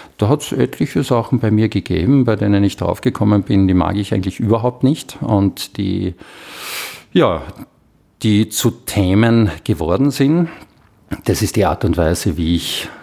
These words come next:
kommuniziert habe, wie ich mit Gruppen, mit Menschen umgegangen bin. Ähm, und überhaupt die Frage, wie es anderen geht und warum es anderen so geht, das hat bei mir früher keine Rolle gespielt aufgrund meiner Prägung.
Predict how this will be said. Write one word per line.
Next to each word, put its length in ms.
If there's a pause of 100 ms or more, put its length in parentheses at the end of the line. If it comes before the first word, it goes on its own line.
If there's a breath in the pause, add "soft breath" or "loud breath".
(120)
kommuniziert 680
habe, 220
wie 100
ich 160
mit 160
Gruppen, 380
mit 200
Menschen 320
umgegangen 600
bin. 300 (600 loud breath)
Ähm, 720
und 180
überhaupt 460 (720)
die 100
Frage, 1200 (320)
wie 300
es 200
anderen 520
geht 520
und 180
warum 360
es 440
anderen 400
so 140
geht, 220
das 100
hat 160
bei 100
mir 180
früher 280
keine 240
Rolle 240
gespielt 420
aufgrund 320
meiner 160
Prägung. 580